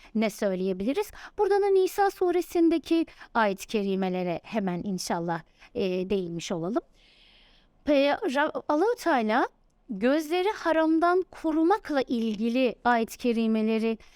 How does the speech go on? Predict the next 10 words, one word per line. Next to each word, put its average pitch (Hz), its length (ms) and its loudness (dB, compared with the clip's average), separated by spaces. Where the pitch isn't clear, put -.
izah 240 280 2
ediyorken 370 600 2
önce 403 380 0
erkeklere, 427 720 -2
sonra 415 460 -2
kadınlara 254 760 0
bizzat 349 540 0
aynı 320 280 2
ayetleri 214 680 -2
indirmiştir. 160 720 -8